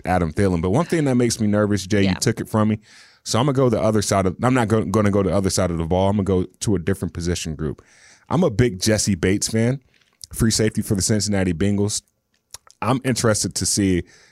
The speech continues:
Speaker 1: how Tyler Conklin and Chris Herndon will match up against their safeties. Their safeties are their, their two playmakers in their defense. They lead the team in tackles, which doesn't say good things about their defensive line, but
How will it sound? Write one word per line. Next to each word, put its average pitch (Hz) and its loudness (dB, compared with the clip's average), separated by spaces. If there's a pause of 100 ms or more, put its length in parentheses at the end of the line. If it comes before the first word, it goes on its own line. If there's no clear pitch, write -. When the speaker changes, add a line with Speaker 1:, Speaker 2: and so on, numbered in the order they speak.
(140)
Speaker 1:
how 92 2
Tyler 95 0
Conklin 101 -2
and 80 -8
Chris 90 -6
Herndon 92 0
will 82 -2
match 82 -2
up - -8
against 78 -6
their 73 -4
safeties. - -4 (420)
Their 104 2
safeties 101 0
are 90 2
their, 87 2
their 90 -2
two 101 0
playmakers 92 0
in 87 -2
their 82 -2
defense. 80 -4
They 85 -2
lead 85 -2
the 87 -8
team 92 -2
in 90 -4
tackles, 78 -6 (460)
which - -2
doesn't 127 2 (280)
say 104 0
good 92 -2
things 107 2
about 87 0
their 90 0
defensive 85 -4
line, 87 0
but 80 -2